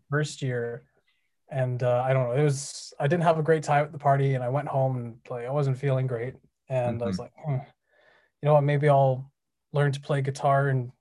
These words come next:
Speaker 1: you know, find better ways of, uh, you know, expressing emotion."
Speaker 2: Yeah.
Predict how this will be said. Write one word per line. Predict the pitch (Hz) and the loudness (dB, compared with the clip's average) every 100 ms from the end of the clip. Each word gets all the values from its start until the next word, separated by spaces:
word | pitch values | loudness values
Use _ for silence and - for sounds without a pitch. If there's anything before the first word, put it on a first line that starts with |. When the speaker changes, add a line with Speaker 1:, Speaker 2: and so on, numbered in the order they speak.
| _ | _
Speaker 1:
you | 135 | -10
know, | |
find | 120 - 131 127 | -6 -2 0 0
better | 131 127 127 | 0 -2 -2
ways | 123 127 123 | -4 -4 -4
of, | 123 117 127 | -6 -8 -10
uh, | 123 120 123 - _ _ _ _ - | -8 -8 -8 -14 _ _ _ _ -8
you | 135 | -4
know, | |
expressing | 123 - 151 139 151 | -4 -2 -2 -2 -2
emotion." | 127 127 135 131 120 - _ _ _ | 0 0 -2 -4 -12 -14 _ _ _
Speaker 2:
Yeah. | 120 117 95 | -4 -2 -2